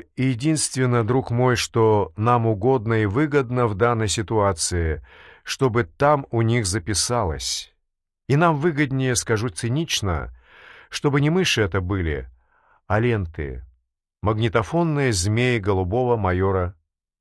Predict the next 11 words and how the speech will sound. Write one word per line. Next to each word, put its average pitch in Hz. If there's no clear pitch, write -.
Постникова. 80
Слушай, 120
слушай, 156
майор, 92
и 123
думай, 139
будто 123
мы 113
сейчас 135
в 98
объятиях, 92